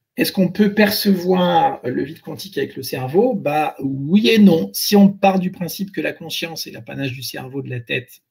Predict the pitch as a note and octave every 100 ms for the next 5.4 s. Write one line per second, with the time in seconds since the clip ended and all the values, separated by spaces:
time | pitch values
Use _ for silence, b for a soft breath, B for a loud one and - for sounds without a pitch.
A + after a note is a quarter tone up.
0 | _ A#2+ A#2+ B2+ B2 - B2 C3 A#2+ A#2
1 | A#2 - A#2 A#2 - B2+ B2 A#3 D4 -
2 | - - A#2 - C3+ - b b b b
3 | - C#3 E3+ - F3+ F3 D3 C#3+ C#3 C#3
4 | - D#3 C3 A#2 - G#2+ C3+ A#2 B2 -
5 | C#3+ - D4